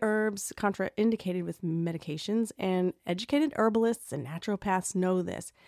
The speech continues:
and wouldn't in their right mind ever recommend an herbal remedy that would harm you in that way.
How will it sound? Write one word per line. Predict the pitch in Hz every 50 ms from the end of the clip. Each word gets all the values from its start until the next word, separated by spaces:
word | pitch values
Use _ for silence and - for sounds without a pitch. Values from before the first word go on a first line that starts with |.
| - - -
and | 185 190 190 180
wouldn't | 220 240 247 285 -
in | - 214
their | 202 190
right | 175 165 180 208 -
mind | - 202 196 - - -
ever | - 220 226 233 226 226
recommend | 214 208 202 - 190 190 185 185 180
an | 180 175 -
herbal | - 180 180 175 175
remedy | 175 175 175 175 170 165 160 160
that | 165 156 - -
would | 180 165
harm | - - 190 185 180 175
you | 165 160
in | 156 147
that | 156 - -
way. | - 139 131 - 160